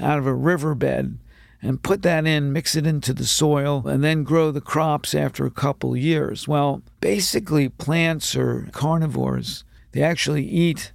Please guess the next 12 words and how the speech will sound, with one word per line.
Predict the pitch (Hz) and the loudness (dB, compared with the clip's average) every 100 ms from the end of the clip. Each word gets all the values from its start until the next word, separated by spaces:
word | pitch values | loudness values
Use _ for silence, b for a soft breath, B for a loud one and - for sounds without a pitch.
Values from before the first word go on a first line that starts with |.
| b b - | b b -6
microorganisms | 135 147 156 151 131 - 151 156 131 120 113 127 - - - - b b b | -2 0 0 0 0 0 0 0 -2 -4 -4 -4 -6 -10 -12 -16 b b b
in | - 139 | -2 0
the | 135 | 0
soil. | - 160 160 139 - 113 - b b b b | 2 2 2 -2 -4 -10 -16 b b b b
So | - - 135 127 131 131 - - | -4 0 2 4 2 -2 -6 -16
that's | 165 160 156 - | -2 0 0 0
actually | 170 156 - 151 139 | 0 0 -2 0 0
not | 127 139 143 135 143 - - - | 0 2 2 0 -4 -10 -20 -18
truly | - 156 151 139 120 | -4 0 2 0 0
vegan. | 143 180 131 120 123 - | 2 2 0 -2 -4 -6
It's | 214 - - - | -8 -10 -12 -4
carnivorous. | 143 143 165 135 123 120 - | 0 2 2 0 -2 -4 -8